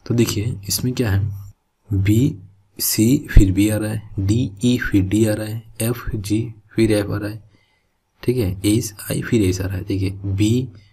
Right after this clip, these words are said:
फिर डी आया, तो सी मिसिंग है, फिर एफ़ आया, ई मिसिंग है, एच आया, तो उसके बाद क्या आएगा, जे आएगा,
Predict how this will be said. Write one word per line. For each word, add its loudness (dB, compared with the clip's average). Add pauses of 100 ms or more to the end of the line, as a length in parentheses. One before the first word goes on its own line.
(160)
फिर 0
डी 2
आया, 0
तो -8
सी -4
मिसिंग -2
है, -6 (760)
फिर -2
एफ़ -2
आया, -6 (260)
ई 0
मिसिंग -4
है, -8 (560)
एच 0
आया, -4 (720)
तो -4 (360)
उसके -4
बाद -6
क्या 0
आएगा, -4 (560)
जे 2
आएगा, -2